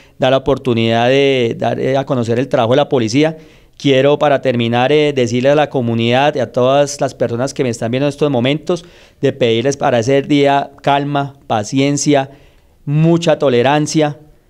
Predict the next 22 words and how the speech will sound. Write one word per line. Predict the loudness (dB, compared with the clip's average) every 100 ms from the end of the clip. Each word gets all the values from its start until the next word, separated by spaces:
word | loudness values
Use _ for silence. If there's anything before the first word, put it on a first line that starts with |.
| _ _ -8
Yo | 0 0
entiendo, | 2 0 0 0
porque | -2 -4 0 -2
esto | 0
es | -4
como | -2 -2
cuando | -2 -2 0 0
uno | 0
es | 0
hincha | -2 0
de | 2
Millonarios, | 2 0 0 2 2 0 0
uno | -4 -4
hincha | 0 0
de | 2
Santa | -2 -2 -2
Fe | 2 0 0 -8 -20 -20 -20 -6
y | -4
respe-, | -2 -4 0 0
hace | 0
respetar | -2 0 -2 0 0
sus, | 0 -4